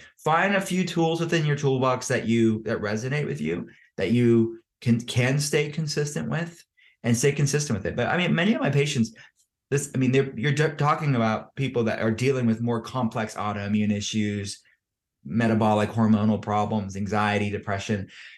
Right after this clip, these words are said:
Some of them put in an hour a day on this self-work,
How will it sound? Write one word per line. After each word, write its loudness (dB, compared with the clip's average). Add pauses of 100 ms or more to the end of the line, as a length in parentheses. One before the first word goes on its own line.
(280)
Some 2
of 6
them 2
put 2
in 4
an 4
hour 4
a 4
day 0 (480)
on 2
this 2
self-work, -6